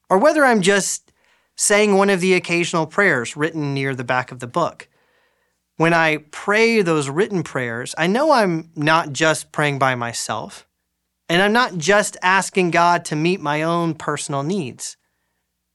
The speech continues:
I'm joining millions of Christians throughout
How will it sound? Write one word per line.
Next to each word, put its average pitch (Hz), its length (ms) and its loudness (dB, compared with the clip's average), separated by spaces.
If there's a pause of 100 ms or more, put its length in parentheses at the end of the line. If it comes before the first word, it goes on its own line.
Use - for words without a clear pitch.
(140)
I'm 160 220 2
joining 165 680 -2 (460)
millions 247 680 2
of 185 100 -4
Christians - 640 -4
throughout 170 420 0